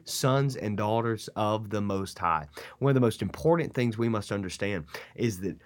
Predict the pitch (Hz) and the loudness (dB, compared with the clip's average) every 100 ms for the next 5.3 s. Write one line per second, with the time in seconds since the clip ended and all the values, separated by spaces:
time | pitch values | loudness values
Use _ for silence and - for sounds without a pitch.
0 | _ - 147 143 139 123 - _ _ - | _ -2 4 6 6 2 -6 _ _ -8
1 | 98 120 135 170 151 139 117 127 123 - | 0 6 8 8 6 4 4 2 2 0
2 | 110 95 - - 139 143 101 - - - | -2 -4 -8 2 6 6 4 -2 -8 -12
3 | - - - 107 113 90 95 104 127 190 | -14 -18 -16 -2 0 0 -4 2 8 12
4 | 202 123 90 76 - - - - - - | 12 8 2 -6 -10 -14 -14 -18 -8 4
5 | 139 107 | 6 6